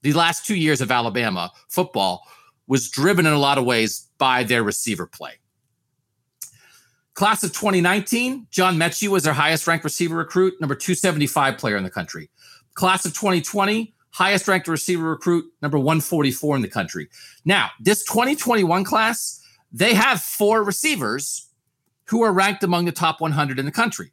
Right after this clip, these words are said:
top one hundred players in the country. This twenty twenty-one class is like the twenty seventeen class. But guess what? In twenty seventeen,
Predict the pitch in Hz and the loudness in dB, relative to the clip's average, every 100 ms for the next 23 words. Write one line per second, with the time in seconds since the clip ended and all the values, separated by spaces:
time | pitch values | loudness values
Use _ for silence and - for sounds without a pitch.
0 | _ 190 202 180 170 165 151 156 156 143 | _ -2 0 0 2 2 2 0 0 -2
1 | 180 170 - - - - _ - 226 - | -4 -4 -6 -14 -20 -20 _ -2 -2 -2
2 | - 247 320 - 262 220 196 247 - 156 | -2 0 0 0 0 2 2 0 0 0
3 | 139 - 170 147 147 240 - 180 - 175 | 0 -2 -4 -2 0 0 0 -4 0 0
4 | 170 185 156 147 247 269 147 73 - - | 0 0 -2 -2 -2 -2 -6 -8 -8 -8
5 | - _ _ _ _ 214 220 247 - 285 | -10 _ _ _ _ -4 0 -2 0 -2
6 | - 175 - 240 254 - 214 175 135 269 | 0 -2 0 -2 -2 -2 -2 -2 -2 0
7 | 294 190 190 | 4 4 2